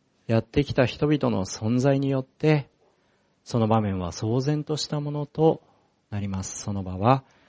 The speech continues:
騒然としたものとなります。三節から五節まで、まあ、一気にこの箇所、ご一緒にやはりこの箇所も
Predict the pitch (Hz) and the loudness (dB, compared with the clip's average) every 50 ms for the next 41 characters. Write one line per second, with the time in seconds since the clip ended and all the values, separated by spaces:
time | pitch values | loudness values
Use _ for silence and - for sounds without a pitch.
0 | _ _ - - - 104 107 120 123 147 147 147 143 - 147 - - - 143 143 | _ _ -20 -14 -10 -4 -4 -2 -2 -2 -2 -2 -2 -4 -6 -6 -4 -6 -4 -4
1 | 143 143 143 135 _ - 156 160 - - _ _ _ _ _ - 110 98 95 92 | -4 -4 -6 -6 _ 4 4 4 4 2 _ _ _ _ _ -10 -8 -6 -6 -6
2 | 92 90 92 - - - - _ _ _ _ _ _ _ _ _ _ _ _ _ | -8 -10 -12 -12 -14 -14 -16 _ _ _ _ _ _ _ _ _ _ _ _ _
3 | _ - - - - - - - - - - - 196 208 196 - 165 127 - - | _ -16 -14 -14 -14 -16 -16 -18 -18 -2 8 10 12 12 12 12 10 8 8 6
4 | 131 107 107 104 104 139 151 - 170 - - 131 110 101 90 90 80 - _ _ | 4 4 4 6 4 4 8 8 6 6 6 4 2 4 4 2 0 -2 _ _
5 | _ _ _ _ _ _ _ _ _ _ _ _ - 123 127 156 - _ - - | _ _ _ _ _ _ _ _ _ _ _ _ 2 4 4 4 4 _ 4 6
6 | 233 139 98 90 - _ _ _ _ _ _ _ _ _ _ _ _ _ _ _ | 8 8 8 6 4 _ _ _ _ _ _ _ _ _ _ _ _ _ _ _
7 | _ _ _ _ _ _ _ _ _ _ _ _ - - - 110 110 - 113 107 | _ _ _ _ _ _ _ _ _ _ _ _ -10 -2 2 2 6 6 6 6
8 | - 113 104 98 - - - _ _ _ _ _ _ _ _ _ _ _ _ _ | 10 10 10 10 8 6 -2 _ _ _ _ _ _ _ _ _ _ _ _ _
9 | _ _ _ _ _ _ _ _ _ - 110 110 120 - - 180 175 170 170 160 | _ _ _ _ _ _ _ _ _ 0 4 4 4 4 4 4 6 6 6 8
10 | 180 180 151 - 131 127 123 - 127 - - 113 110 120 135 147 - - | 8 8 8 8 6 2 4 4 4 4 4 0 4 6 6 6 6 2